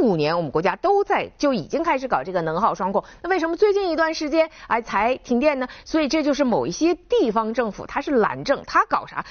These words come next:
它搞一刀切，它搞运动式的停电。对吧？所以今后啊，赶紧整治一下，就是没有通知，然后突然之间也不知道停电到什么时候，让老百姓生活非常不方便的这种事儿停下来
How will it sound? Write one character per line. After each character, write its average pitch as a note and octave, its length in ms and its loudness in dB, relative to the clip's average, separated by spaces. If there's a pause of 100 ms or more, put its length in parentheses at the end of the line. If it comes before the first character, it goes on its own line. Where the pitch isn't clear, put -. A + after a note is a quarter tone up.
(160)
它 A#4 120 4
搞 D4+ 160 2
一 D#4+ 100 -2
刀 F#4 160 2
切， G4 300 2
它 G4+ 160 0
搞 A#3+ 240 -2
运 D#4+ 80 -6 (180)
动 D4 200 0
式 B3+ 160 -2
的 G3+ 120 0
停 E3+ 240 -4
电。 G3 280 0 (260)
对 G#3 80 0
吧？ F3+ 160 0 (220)
所 D4+ 160 4
以 G#3+ 160 0
今 F4 360 -2
后 F4+ 220 2
啊， F3 180 -2
赶 G3 240 -2
紧 E3+ 320 -8
整 D3+ 200 0
治 A3 180 2
一 F3 60 -2
下， F#3+ 180 0 (220)
就 F4 100 2
是 G3+ 100 2
没 G#3 140 2
有 - 160 2
通 D4+ 320 0
知， - 300 0 (160)
然 A#3+ 100 2
后 C#4+ 80 2
突 G4 240 2
然 D4 180 0
之 D4+ 140 -4
间 D#4 180 2
也 A#3+ 100 2
不 C#4 100 -6
知 E4 40 -4
道 D4+ 80 2
停 A3+ 200 -4
电 D#4 120 0
到 C#4 140 0
什 G#3+ 160 -2
么 C4+ 80 -4
时 C4+ 160 0
候， C4+ 240 2
让 B3+ 280 0
老 A3 200 2
百 - 160 -2
姓 C#4+ 180 -6
生 E4+ 220 -2
活 D4+ 100 0
非 E4+ 120 -4
常 E4+ 160 0
不 F#4+ 100 2
方 E4+ 220 -2
便 F4+ 100 -2
的 B3 100 2
这 B3 120 0
种 F#3+ 160 -2
事 C4 100 0
儿 - 80 -4 (240)
停 D3+ 320 -2
下 D#3 180 -2
来 F#2+ 220 -4